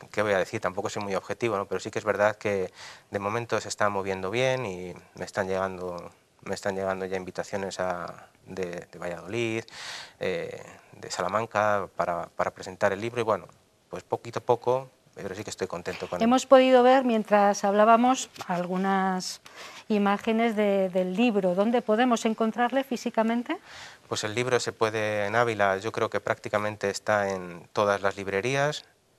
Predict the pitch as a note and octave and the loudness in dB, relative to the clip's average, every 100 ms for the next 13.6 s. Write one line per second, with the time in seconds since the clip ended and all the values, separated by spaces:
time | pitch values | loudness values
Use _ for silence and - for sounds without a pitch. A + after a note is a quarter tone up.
0 | - G2 F2 - - - - - G2+ G#2+ | -8 -6 -6 -10 -16 -8 -6 -4 0 0
1 | G#2+ F#2+ G#2 G2 G2+ F#2+ F2 E2+ F#2+ G2 | 2 0 0 -2 -2 -2 -4 -6 -6 -6
2 | F#2 G2 A2 C3+ - - F2+ G2 - - | -2 -2 0 -2 -6 -6 -4 -4 -8 -2
3 | F#2+ F2+ F2 E2+ - - - - - - | -2 -2 -6 -10 -14 -16 -14 -14 -10 -4
4 | F#2+ G2+ - G2+ F#2 - G2 G2+ F#2 F#2 | -4 -4 -4 -2 -2 -2 -6 -4 -4 -2
5 | F2+ F2+ F2+ F2+ E2+ E2 F#2 F2+ G2+ - | -2 -2 -2 -2 -2 -6 -4 0 0 0
6 | F#2+ F#2 F#2+ F2+ F2+ F2 F2 - - F2+ | -2 -2 -2 -2 -2 -2 -4 -10 -10 -10
7 | F#2 F#2 A#2 B2+ C#3 C#3+ - - - - | -4 0 4 4 4 -2 -14 -20 -8 -4
8 | - G2 F#2 - - E2+ F2+ G2+ F2+ F2+ | -4 -4 -6 -8 -10 -12 -4 -2 -2 -4
9 | E2+ - - _ G2 G#2 F#2+ F#2 F#2 - | -8 -10 -12 _ -6 -4 -4 -6 -10 -8
10 | F#2+ F2+ F2+ - G2 F#2 F#2 F2 E2 D#2 | -4 -2 -2 -4 -2 -2 -2 -4 -6 -10
11 | - G2+ - F2 F2+ F2+ F#2 F#2+ G#2 A2 | -6 -4 -2 -2 -4 -4 -6 -4 -4 -4
12 | G#2+ F2+ F#2 F#2+ F2+ F2 G#2 - G2+ G2+ | -4 -6 -2 -2 -2 -6 -10 -4 0 0
13 | - F2+ - E2+ F2+ | 0 -4 -4 -8 -8